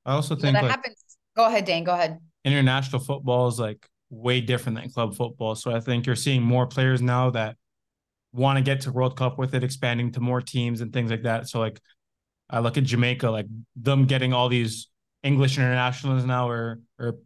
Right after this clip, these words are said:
Speaker 1: that guys that were Engl-, in the English system, because now they're looking at it as a different pathway to get to a World Cup or to be able to, to play it on an international le-, level and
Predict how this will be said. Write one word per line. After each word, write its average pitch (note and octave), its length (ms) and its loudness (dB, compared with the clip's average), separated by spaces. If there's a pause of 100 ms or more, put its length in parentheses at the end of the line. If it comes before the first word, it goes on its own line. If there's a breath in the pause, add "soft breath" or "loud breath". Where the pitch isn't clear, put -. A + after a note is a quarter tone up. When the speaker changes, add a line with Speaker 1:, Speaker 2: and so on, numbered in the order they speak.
(400)
Speaker 1:
that A#2 220 -2
guys A#2+ 240 2
that A#2+ 140 2
were A2+ 80 0
Engl-, C3 300 4
in C3 100 2
the C3 100 4
English C3 280 0
system, C#3 220 -2
because C3 260 0
now B2 180 0
they're B2 100 -2
looking B2+ 340 -2
at A#2+ 100 -4
it B2 160 -8 (280)
as C3+ 120 2
a C#3 60 4
different C3+ 320 -2
pathway B2 360 -2
to A#2 80 -4
get B2 180 -2
to B2 100 -4
a - 20 -2
World A#2 260 -4
Cup A#2 240 -4
or A#2 80 -2
to A2+ 60 -2
be A#2+ 120 0
able A#2 160 0
to, A#2 280 -4 (280)
to C3+ 100 0
play C3+ 260 0
it C3 160 0
on C3 120 2
an C3+ 60 2
international B2+ 580 2
le-, C3 280 -2
level C3 300 0
and A#2+ 220 -2